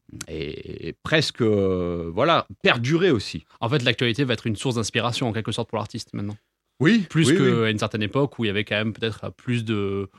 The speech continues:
Speaker 2: plus de sujets qui, qu'on pouvait trouver dans notre environnement, que
Speaker 1: Bien
Speaker 2: maintenant
Speaker 1: sûr.
Speaker 2: c'est plus limité.
Speaker 1: C'est
Speaker 2: Ouais.
Speaker 1: ça, ça répond à des questions, euh, de l'actuel. Bon, après, encore une fois, f-, euh,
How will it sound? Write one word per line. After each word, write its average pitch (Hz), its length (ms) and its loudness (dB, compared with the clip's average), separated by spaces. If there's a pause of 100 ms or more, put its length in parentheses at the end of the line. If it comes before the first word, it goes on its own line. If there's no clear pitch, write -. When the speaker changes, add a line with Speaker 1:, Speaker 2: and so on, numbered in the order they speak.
(500)
Speaker 2:
plus 127 180 -2
de 117 120 -4
sujets 127 380 2
qui, - 140 -8
qu'on - 240 -8
pouvait 107 260 -4
trouver 113 380 -4
dans 117 80 0
notre 110 160 -4
environnement, 107 400 0
que 151 120 0
Speaker 1:
Bien 110 100 2
Speaker 2:
maintenant 113 160 0
Speaker 1:
sûr. - 60 -2
Speaker 2:
c'est 107 60 -4
plus 107 180 -6
limité. 107 360 -6
Speaker 1:
C'est 104 140 -10
Speaker 2:
Ouais. 107 60 -6
Speaker 1:
ça, 107 120 -4
ça 104 220 -4
répond 107 340 -4
à 117 120 -2
des 104 120 0
questions, 110 760 -4
euh, 82 140 -8
de 87 200 -4
l'actuel. 95 500 -4 (320)
Bon, 110 140 4
après, - 380 -2 (140)
encore - 240 -8
une 85 80 -6
fois, 151 220 -2
f-, 135 60 -10 (580)
euh, 85 560 -6